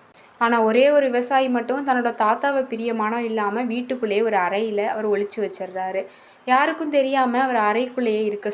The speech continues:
சொல்றாரு அந்த விவசாயி. அப்பதான் ஒரு நாள் திடீர்னு பெரிய மழை பெய்யுது. அந்த நாட்டுல இருக்க எல்லா இடமும் தண்ணியில மூழ்கி போயிடுச்சு. அந்த நாட்டுல இருக்க விவசாய நிலத்துல விதைச்சிருந்த விதைகளும்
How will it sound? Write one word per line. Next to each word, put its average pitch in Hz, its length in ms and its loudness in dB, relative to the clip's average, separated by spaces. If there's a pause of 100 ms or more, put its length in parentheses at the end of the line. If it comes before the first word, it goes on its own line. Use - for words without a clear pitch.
சொல்றாரு 196 400 -2
அந்த 214 180 -4
விவசாயி. 190 560 -8 (400)
அப்பதான் 302 340 2
ஒரு 294 160 4
நாள் 269 180 0
திடீர்னு 254 420 -4
பெரிய 240 360 2
மழை 208 280 0
பெய்யுது. 190 380 -2 (480)
அந்த 254 200 0
நாட்டுல 285 340 4
இருக்க 285 340 2
எல்லா 254 460 2
இடமும் 240 380 0
தண்ணியில 240 420 0
மூழ்கி 214 260 0
போயிடுச்சு. 196 560 -6 (120)
அந்த 202 260 -2
நாட்டுல 240 240 0
இருக்க 240 240 0
விவசாய 240 480 0
நிலத்துல 208 540 0
விதைச்சிருந்த 247 600 0
விதைகளும் 214 640 -2